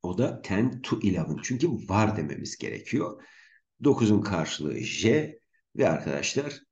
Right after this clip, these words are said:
burada da şurada on bire on vardı. Burada on biri on geçiyor.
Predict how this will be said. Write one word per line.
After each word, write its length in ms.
burada 420
da 380
şurada 380
on 240
bire 100
on 320
vardı. 360
Burada 260
on 260
biri 120
on 280
geçiyor. 460